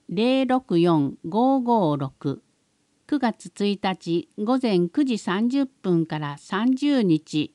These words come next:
午後五時、二十四時間対応。他に九箇所あります。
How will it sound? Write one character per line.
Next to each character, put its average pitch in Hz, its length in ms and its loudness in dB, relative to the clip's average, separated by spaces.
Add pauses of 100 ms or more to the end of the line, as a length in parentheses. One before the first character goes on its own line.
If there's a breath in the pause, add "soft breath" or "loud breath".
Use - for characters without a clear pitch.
午 233 220 0
後 165 200 2
五 185 200 -2
時、 151 240 -6 (560)
二 262 160 4
十 196 260 0
四 160 180 0
時 247 140 -6
間 254 300 0
対 196 340 -2
応。 139 320 -2 (920)
他 233 320 -2
に 233 160 0
九 262 260 0
箇 294 160 -4
所 202 180 -2
あ 165 80 0
り 151 200 0
ま 143 120 0
す。 - 380 -18